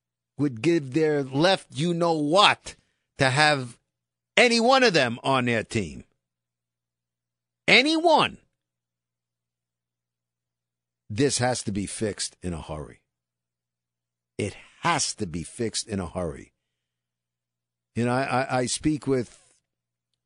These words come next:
Pat Shurmur every week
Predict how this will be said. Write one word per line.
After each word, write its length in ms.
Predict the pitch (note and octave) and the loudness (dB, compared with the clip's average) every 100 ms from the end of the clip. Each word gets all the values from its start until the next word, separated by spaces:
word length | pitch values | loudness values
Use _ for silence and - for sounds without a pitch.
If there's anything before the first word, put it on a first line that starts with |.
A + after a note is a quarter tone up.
| - | -2
Pat 220 | C3 C3+ | -2 -2
Shurmur 720 | - B2+ B2 A#2+ A#2 A#2 G2 - _ _ _ _ _ _ _ _ _ _ _ _ _ - | -2 0 0 0 0 -2 -6 -12 _ _ _ _ _ _ _ _ _ _ _ _ _ -2
every 240 | C3 A#2 | 0 0
week 240 | G2 E2 | -2 -4